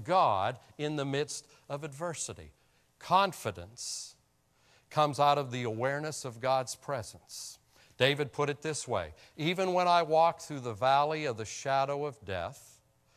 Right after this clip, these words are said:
I don't fear any evil." Why? "For you are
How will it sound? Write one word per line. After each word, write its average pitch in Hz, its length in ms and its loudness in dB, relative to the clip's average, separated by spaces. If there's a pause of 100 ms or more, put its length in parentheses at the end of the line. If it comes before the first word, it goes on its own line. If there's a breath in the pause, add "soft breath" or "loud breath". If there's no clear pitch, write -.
(260 soft breath)
I 110 160 2
don't 131 320 -2
fear 120 540 -4
any 123 240 -6
evil." 110 420 -8
Why? 92 420 -2 (240 soft breath)
"For 104 340 -6
you 143 640 -4
are 120 600 4